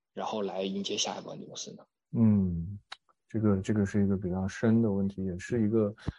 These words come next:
Speaker 2: 其实我自己虽然有一定
Speaker 1: 没事，就简-，简单，简单说一下好了，就是这个也可以，
Speaker 2: OK。
Speaker 1: 后续也可以掐掉。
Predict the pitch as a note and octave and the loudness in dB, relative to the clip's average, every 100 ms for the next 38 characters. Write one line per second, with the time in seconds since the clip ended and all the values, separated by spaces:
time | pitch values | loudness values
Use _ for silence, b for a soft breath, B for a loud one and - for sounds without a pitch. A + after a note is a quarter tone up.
0 | B - B2 B2+ G#2 - C3+ G2 - C#3 | B -4 0 2 2 0 -2 -2 2 2
1 | C#3+ B2+ C#3+ F3 E3+ D3+ C3 A2 - A2+ | 4 6 8 10 8 8 6 4 4 4
2 | G2+ C#3+ D3+ - A2+ B2+ C#3 D3 C3+ A2 | 6 4 4 4 4 4 2 0 2 0
3 | - - - A#2 A#2+ - C3 A#2 G#2 G#2 | -4 -10 -10 -4 -2 0 2 4 2 0
4 | A2+ G2+ - A#2+ - - C3+ A#2 C3+ B2+ | 2 0 -2 -12 -12 0 2 4 4 2
5 | G#2+ - A2+ A2 - | -2 -2 -6 -6 -10